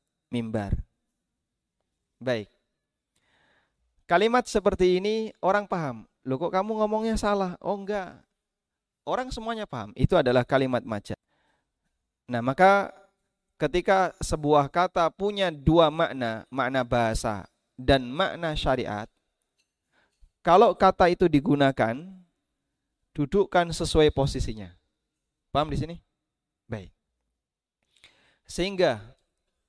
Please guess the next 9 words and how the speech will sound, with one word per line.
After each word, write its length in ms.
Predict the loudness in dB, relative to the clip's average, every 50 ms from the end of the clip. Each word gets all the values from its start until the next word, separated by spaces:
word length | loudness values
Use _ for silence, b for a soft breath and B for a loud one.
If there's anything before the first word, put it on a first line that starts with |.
| _ _ _ _ _ _ _
jika 340 | -2 0 2 6 6 6 6
Nabi 240 | 6 4 4 4 2
sallallahu 500 | 4 6 6 8 8 6 6 4 2 0
alaihi 80 | 0
wasallam 240 | 2 2 2 2 2 2
mengatakan, 440 | 0 2 2 0 0 -2 -4 -8 -8 -10 -16 _ _ _ _ _ _ _ _ _ _ _ _ _ _ _ _ _ _ _ _ _ _ _ _ _ _ _ _ _ _ _ _ 4
"Kullu 480 | 6 6 6 4 2 2 4 4 4
bid'atin 960 | 4 6 6 4 6 4 0 -2 -2 -2 -2 -2 -2 -4 -4 -4 -6 -8 0
dolalah," 800 | 2 4 4 6 6 6 4 4 4 2 0 0 -2 -4 -6 -14